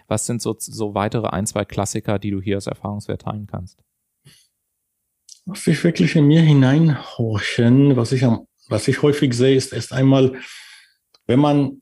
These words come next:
Speaker 2: zehn, zwanzig Jahre lang im Einkauf, Verkauf oder sonst wo im Topmanagement tätig ist, dann hat man die eingefahrenen Methoden des Verhandelns.
Speaker 1: Mhm.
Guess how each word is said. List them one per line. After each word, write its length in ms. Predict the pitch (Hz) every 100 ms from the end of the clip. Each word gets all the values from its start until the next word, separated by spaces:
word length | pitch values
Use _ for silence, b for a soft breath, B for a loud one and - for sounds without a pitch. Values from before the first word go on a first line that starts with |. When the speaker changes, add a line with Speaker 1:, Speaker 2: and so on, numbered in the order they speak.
| _ -
Speaker 2:
zehn, 320 | 127 123 123
zwanzig 480 | - 107 113 113 104
Jahre 260 | 101 107
lang 260 | 101 101 95
im 220 | 95 -
Einkauf, 420 | 95 107 - 90
Verkauf 440 | - 104 - 113 104
oder 180 | 104
sonst 340 | 101 123 135 -
wo 40 |
im 120 | 98
Topmanagement 800 | 110 120 120 104 92 95 90 -
tätig 360 | - 117 117 120
ist, 160 | 110 120
dann 160 | 117
hat 120 | 131
man 200 | 151 147
die 240 | 123 117 -
eingefahrenen 880 | 123 151 131 - 104 113 127 127 123
Methoden 540 | 104 - 113 120 123
des 160 | - -
Verhandelns. 840 | 90 95 98 92 69 - - -
Speaker 1:
Mhm. 320 | 95 85 107